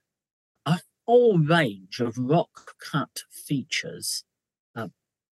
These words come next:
lying in what the excavators, particularly Bellarmino Bugatti, um, in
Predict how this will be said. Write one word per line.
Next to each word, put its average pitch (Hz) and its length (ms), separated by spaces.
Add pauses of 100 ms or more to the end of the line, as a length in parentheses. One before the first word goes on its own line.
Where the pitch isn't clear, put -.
lying 160 460 (960)
in 143 340 (340)
what 143 460 (800)
the 120 220
excavators, 139 1040
particularly - 680 (260)
Bellarmino 107 600
Bugatti, 139 680 (320)
um, 110 280 (360)
in 107 240